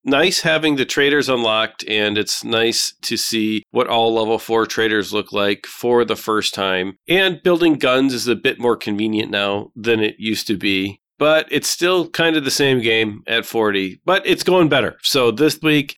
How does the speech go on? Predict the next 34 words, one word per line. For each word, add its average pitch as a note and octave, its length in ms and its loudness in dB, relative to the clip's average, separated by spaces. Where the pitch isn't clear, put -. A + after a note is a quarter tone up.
pushing D#3+ 320 2
past C3+ 400 -2
that C3 260 0
level B2 280 -2
thirty-nine A#2 680 0
with G#2+ 160 -2
a G#2+ 80 -4
few C3 220 -2
tasks, A2+ 480 -2
but G#2+ 140 -2
mostly G#2+ 520 0
just F#2+ 300 -4
playing G#2+ 240 0
the G2 80 -2
game F#2+ 320 -2
and F2+ 240 -4
racking A#2 380 0
up G#2+ 100 -4
some G#2+ 160 -6
kills A2+ 360 -2
with F#2 120 -10
you A#2+ 200 0
in G2+ 80 -2
Factory, C3 640 0
racking A#2 380 0
up A2+ 120 -2
some A2 200 -4
other G#2+ 120 -2
kills A2 400 -2
on F#2+ 300 -2
Shoreline A#2 680 2
with G#2 160 -6
a F#2 40 -4
Mosin, G#2 640 0